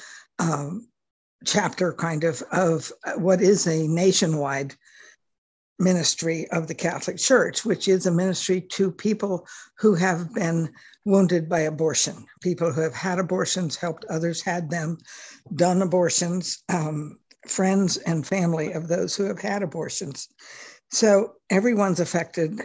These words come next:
and everyone needs healing. <clears throat> And it's a, the healing is simple, beautiful, but counterintuitive. You can't do it alone because abortion is a relational wound. It's not a solitary wound.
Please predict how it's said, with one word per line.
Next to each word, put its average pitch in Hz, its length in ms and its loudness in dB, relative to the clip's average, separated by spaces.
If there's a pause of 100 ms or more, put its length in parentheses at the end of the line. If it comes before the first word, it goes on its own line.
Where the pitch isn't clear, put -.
and 160 160 0
everyone 160 460 0
needs 160 240 -2
healing. 190 460 2 (460)
<clears throat> - 40 -10 (840)
And 190 220 6
it's 185 220 4
a, 190 160 0 (340)
the 180 140 2
healing 208 320 6
is 165 420 0
simple, 220 680 0
beautiful, 185 600 2 (360)
but 202 140 0
counterintuitive. 175 960 2
You 175 100 -2
can't 180 300 -2
do 170 140 2
it 190 80 4
alone 151 420 0
because 156 460 -2
abortion 160 640 -2 (500)
is 170 220 4
a 165 80 2
relational 170 960 2
wound. 160 540 0
It's 185 200 -8
not 156 200 -4
a 143 40 -8
solitary 156 680 -4
wound. 139 420 -6